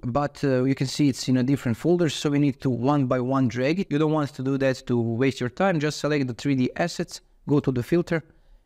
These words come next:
and check this scale st-, static mesh, I'm sorry.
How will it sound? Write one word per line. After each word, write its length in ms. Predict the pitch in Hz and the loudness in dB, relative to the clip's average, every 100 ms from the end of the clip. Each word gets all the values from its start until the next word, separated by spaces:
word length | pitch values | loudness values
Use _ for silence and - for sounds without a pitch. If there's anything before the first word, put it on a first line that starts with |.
| _ | _
and 180 | 143 135 | 0 2
check 220 | - 160 139 | 2 -2 0
this 320 | 135 143 - | -2 -2 -6
scale 480 | - - 147 151 123 - - | -12 -4 0 0 -2 -8 -12
st-, 360 | - 156 151 | -4 -2 -2
static 380 | - 165 151 120 | -2 -4 -4 -4
mesh, 260 | 123 156 - | -4 -6 -8
I'm 60 | |
sorry. 340 | 110 - 165 | -8 -4 -4